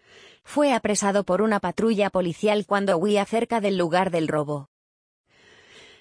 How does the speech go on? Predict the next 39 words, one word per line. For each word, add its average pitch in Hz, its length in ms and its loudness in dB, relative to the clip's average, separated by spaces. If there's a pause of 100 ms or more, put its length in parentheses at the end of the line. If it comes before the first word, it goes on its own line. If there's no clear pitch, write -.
Los 233 300 2
hechos 254 360 -2
comenzaron 208 580 -2
pasadas 196 480 -2
las 196 180 -2
veintitrés 175 540 -2
punto 233 340 0
cero 202 320 0
cero 214 300 0
horas 185 240 2
del 196 160 0
pasado 208 400 0
domingo 180 460 0
cuando 196 280 2
los 180 140 -2
propietarios 202 640 0
del 185 200 -2
local 165 300 -2
alertaron 190 560 0
al 175 160 2
cero 233 280 0
nueve 196 260 2
uno 202 200 0
al 180 120 0
detectar 185 500 -2
las 190 200 -2
cámaras 220 400 0
de 196 100 0
seguridad 175 560 0
la 196 160 0
presencia 226 540 -2
de 170 140 2
un 185 160 0
individuo 190 600 0
en 180 140 2
el 185 100 0
interior 185 460 2
del 202 140 0
establecimiento, 165 1000 -2